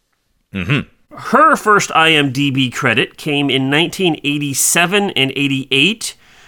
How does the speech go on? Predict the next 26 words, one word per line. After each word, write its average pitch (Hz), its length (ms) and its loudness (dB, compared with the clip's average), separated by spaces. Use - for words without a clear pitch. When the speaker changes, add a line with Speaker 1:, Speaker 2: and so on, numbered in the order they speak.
Speaker 2:
when 147 240 2
she 190 680 0
voiced, 156 840 -2
uh, 113 580 2
Kyoko's 196 840 2
mother 139 760 0
Speaker 1:
Mm-hmm. 69 160 -8
Speaker 2:
in 147 200 2
seven 247 520 2
episodes 139 840 -2
of 131 560 0
Maison 190 800 2
Ikkoku. - 600 -2
Speaker 1:
Oh, 80 160 2
Speaker 2:
which 139 480 -4
Speaker 1:
okay. 143 220 -6
Speaker 2:
is 127 540 -4
a, 120 600 0
an 113 120 -4
anime 117 480 2
series, 110 680 -6
and 110 280 -10
she - 140 -12
did 107 200 -10
the 110 100 -8
English - 560 -8